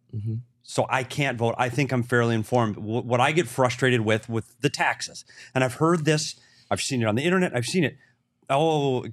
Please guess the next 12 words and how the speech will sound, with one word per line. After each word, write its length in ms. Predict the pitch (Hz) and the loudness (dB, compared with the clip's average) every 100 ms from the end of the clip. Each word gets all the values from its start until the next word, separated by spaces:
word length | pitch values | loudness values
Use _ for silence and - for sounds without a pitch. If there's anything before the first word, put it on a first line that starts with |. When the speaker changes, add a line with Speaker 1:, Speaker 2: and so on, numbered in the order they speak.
| - | -4
Speaker 2:
giving, 420 | 143 156 156 147 | 0 2 0 0
uh, 200 | 78 - | -6 -12
businessmen 680 | 110 107 156 151 139 147 143 | -8 -2 0 0 0 0 0
tax 300 | 123 127 120 | 0 -4 -4
breaks, 320 | - 101 - | -6 -6 -6
giving 280 | - 131 123 | -4 -2 0
businessmen 600 | 120 170 156 156 147 131 | 0 0 0 0 0 0
tax 300 | 120 143 - | -2 -4 -2
breaks." 200 | 127 107 - - _ _ - | -4 -4 -6 -20 _ _ -2
First 280 | 208 233 - | 0 0 -2
of 100 | 143 | 2
all, 280 | 113 117 | 2 0